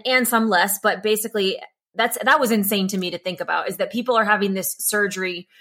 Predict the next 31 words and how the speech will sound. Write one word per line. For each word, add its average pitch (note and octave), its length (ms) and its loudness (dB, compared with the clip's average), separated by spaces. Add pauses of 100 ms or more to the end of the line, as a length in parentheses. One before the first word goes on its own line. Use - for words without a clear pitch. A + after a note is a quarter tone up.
(520)
to G#3 180 2
hopefully A3+ 340 4
help G#3+ 200 2
them G3+ 200 4
lose F#3+ 200 0
weight. F3+ 240 2
And G#3+ 100 -2
it's G#3 120 -4
still C4 220 4
a C#4 100 0
tool G3+ 400 2
that G3+ 160 0
a G3 60 0
lot F#3 200 4
of F#3+ 120 -4
doctors F#3 460 2
use. F3+ 240 -4
And F#3 140 -2
it's, - 320 -4 (160)
I'm G#3 140 2
not G3+ 180 2
saying G#3 220 0
it's G3 120 -2
always A3 400 4
the G3+ 100 0
wrong F#3 300 2
tool, F3 280 -2
but F#3 120 -4
it's F#3+ 200 -4
a G3 140 -2
tool, G3 460 -2